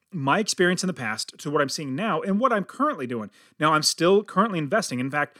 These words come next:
hopefully I'm gonna be jumping into a syndication deal where I'm gonna be investing into storage units, a big storage complex. That would be so awesome if they actually are able to take this, you know, this multifamily company that I'm working with,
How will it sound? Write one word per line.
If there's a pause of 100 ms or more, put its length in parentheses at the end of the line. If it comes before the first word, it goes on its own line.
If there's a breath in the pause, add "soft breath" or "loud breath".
(140 soft breath)
hopefully
I'm
gonna
be
jumping
into
a
syndication
deal (260 soft breath)
where
I'm
gonna
be
investing
into
storage
units, (240 soft breath)
a
big
storage
complex.
That
would
be
so
awesome
if
they
actually
are
able
to
take
this, (260 loud breath)
you
know,
this
multifamily
company
that
I'm
working
with,